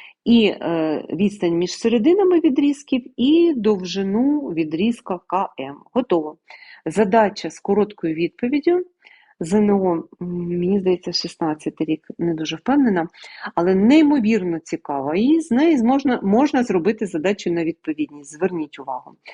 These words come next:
Я намагалася повторити усі види паралограма на різних типах завдань З Н О та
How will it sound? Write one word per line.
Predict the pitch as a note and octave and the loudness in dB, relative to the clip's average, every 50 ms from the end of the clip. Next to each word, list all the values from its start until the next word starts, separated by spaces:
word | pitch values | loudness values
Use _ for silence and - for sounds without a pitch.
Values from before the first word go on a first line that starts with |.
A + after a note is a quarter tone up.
| - - - - A#3 G#3+ | -16 -14 -14 -12 -6 0
Я | - B3+ D#4 | 4 6 8
намагалася | D#4+ E4+ D4+ D#4 C#4+ D4+ D4+ D4+ C#4+ C#4+ - C4 | 8 8 8 6 6 4 0 -2 -2 -2 -2 -4
повторити | B3 - B3+ - _ - C4+ B3+ B3+ A#3 - - A#3 | -4 -4 -8 -8 _ -4 -2 0 0 -2 -2 -2 -2
усі | G#3+ - - G3 - - - A#3 G3 | -2 -2 -4 -8 -8 -2 0 0 0
види | E3 F3 E3+ A3 A3+ E3+ E3+ F3 | 0 0 0 0 2 2 2 0
паралограма | - - E3+ E3+ E3+ E3+ E3+ F#3 F#3 G#3+ B3+ D4 D#4+ C4+ G3+ D3+ D3 F3 _ _ _ - - - - - - - - - _ - | 0 0 -2 0 0 0 -2 -2 -2 -2 -2 0 0 0 0 0 -2 -4 _ _ _ -20 -20 -20 -20 -20 -20 -20 -20 -20 _ -4
на | E3 F3+ G3 G#3+ A3+ B3+ C4+ C#4 C#4 - - - - - | 0 2 4 4 4 4 2 2 0 0 0 -2 -2 4
різних | G3+ A#3+ C4+ C#4 C4+ G3+ E3+ D#3+ E3+ D#3 C#3 C3+ - - - _ _ | 6 6 8 8 6 4 2 -6 -8 -8 -8 -8 -10 -14 -20 _ _
типах | - G3+ G#3+ B3+ B3 - F4+ F#4 F#4+ F#4 - _ _ | -4 -2 -2 -2 0 0 0 -2 -2 -2 -8 _ _
завдань | - E3+ - G3+ G3 F3+ E3 G3+ F#3+ F3+ F3 D#3 | -18 -8 -4 -4 -4 -4 -4 -4 -4 -4 -4 -8
З | E3 | -8
Н | F3 E3+ E3+ | -8 -6 -4
О | F#3 A#3+ D4+ | -2 -4 -4
та | D4+ - E3 | -4 -6 -14